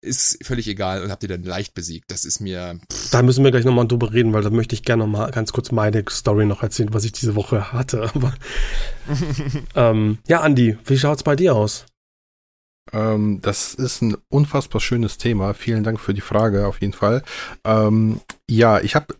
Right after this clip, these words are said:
Speaker 3: äh, da zwei, äh, Sachen, die ich erzählen kann. Zum Thema Schwierigkeitsgrad. Also ich bin einer, ich, äh, spiele halt sehr viele Spiele schnell hintereinander, weil ich auch vieles auf YouTube vorstelle, teste und alles.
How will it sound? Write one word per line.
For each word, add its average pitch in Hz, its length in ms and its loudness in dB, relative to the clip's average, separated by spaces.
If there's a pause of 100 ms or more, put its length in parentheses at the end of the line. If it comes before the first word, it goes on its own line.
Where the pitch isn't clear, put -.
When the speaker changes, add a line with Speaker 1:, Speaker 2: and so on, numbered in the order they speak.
Speaker 3:
äh, 117 280 2
da 113 240 0
zwei, 117 400 0
äh, 101 340 0
Sachen, 98 460 -2
die 101 60 0
ich - 100 -12
erzählen 104 420 -4
kann. 107 300 -4
Zum 107 180 -4
Thema 123 220 -2
Schwierigkeitsgrad. 139 800 -2
Also 101 180 -4
ich - 140 -10
bin 127 140 -6
einer, 120 360 -6
ich, - 300 -10
äh, 104 260 -6
spiele 117 460 -6
halt 104 240 -4
sehr 113 300 -4
viele 113 300 -6
Spiele 110 440 -4
schnell 117 340 -2
hintereinander, 110 520 -2
weil 101 100 0
ich - 120 -8
auch 95 120 -6
vieles 107 500 -2
auf - 240 -4
YouTube 113 360 -4
vorstelle, 131 460 -4
teste - 340 -4
und 131 100 -2
alles. 143 280 -4